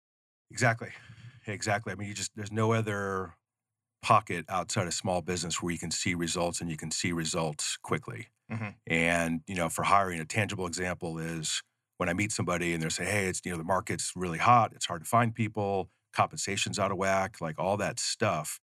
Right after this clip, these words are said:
Speaker 1: I say, "Okay, you know, show me your job description." And it looks like you're gonna be working in a prison camp.
Speaker 2: Mm.
Speaker 1: Like, that's not exciting. And
Speaker 2: Mm-hmm.
Speaker 1: you're competing against maybe a corporate job where that actually is what you're doing. And you need to make it fun and enjoyable and get people excited about it. And it's just a different mindset.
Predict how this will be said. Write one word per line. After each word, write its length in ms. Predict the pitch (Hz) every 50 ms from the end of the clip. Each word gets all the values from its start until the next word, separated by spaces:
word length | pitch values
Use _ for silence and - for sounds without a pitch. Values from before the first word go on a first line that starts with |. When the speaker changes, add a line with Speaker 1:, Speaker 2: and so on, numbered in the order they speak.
| _ _ _ _ _ _ _ _ _ -
Speaker 1:
I 60 | 90
say, 140 | 85 - 107
"Okay, 180 | 113 113 110
you 60 | 95
know, 80 | 87 87
show 180 | - - 135 120
me 120 | 123 120
your 260 | 110 107 104 101 92 _ _ _ _ _ -
job 180 | - 95 95 -
description." 540 | 90 - - - 78 - - 76 71 65 - _ _ _ _ _ _ -
And 120 | - 85 104
it 140 | - -
looks 260 | 120 107 95 - - 107
like 280 | 95 92 87 85 - -
you're 160 | - - 107 98
gonna 200 | 98 92 90 82
be 220 | 78 85 90 90
working 280 | 85 92 92 85 - 90
in 80 | 87 85
a 60 | 82
prison 280 | - 107 95 80 80
camp. 300 | - - 73 - - - 120 113 _ _ _ _ -
Speaker 2:
Mm. 200 | 120 117 113 107 110
Speaker 1:
Like, 260 | 85 82 80 - -
that's 240 | - 95 95 - -
not 260 | 95 92 90 78 -
exciting. 480 | - - - 90 85 82 78 71 76 - _ _ _ _ -
And 80 | 113 90
Speaker 2:
Mm-hmm. 60 | 90
Speaker 1:
you're 80 | 95 101
competing 440 | - - 82 - - 113 107 92 85
against 480 | 80 80 90 85 85 82 - - - - -
maybe 180 | - 95 87 82
a 60 | 76
corporate 320 | - - 123 117 - 80
job 360 | - - 80 78 78 78 78 - - _ _ _
where 120 | - 85 82
that 180 | 80 85 82 -
actually 340 | 85 90 - - - 82 82
is 120 | 110 117 90
what 160 | 80 76 -
you're 60 | 80 76
doing. 340 | 80 76 76 76 78 80 - _ _ _ _ _ _ _ -
And 380 | 80 87 85 85 87 82 82
you 80 | 95 120
need 140 | 120 117 95
to 60 | 90
make 200 | 85 87 85 -
it 100 | 80 -
fun 360 | - - 85 85 87 - - - -
and 100 | 87 85
enjoyable 480 | 82 82 - 87 85 104 104 87 80 76
and 80 | 76
get 140 | 76 90 82
people 220 | - - 80 90 80
excited 340 | - - - 90 87 104 85
about 300 | 80 76 82 78 80 78
it. 60 | 64
And 100 | 78 87
it's 80 | 87 -
just 180 | - 107 -
a 40 | -
different 300 | 82 98 92 - 82 82
mindset. 440 | 85 78 87 95 - - - - -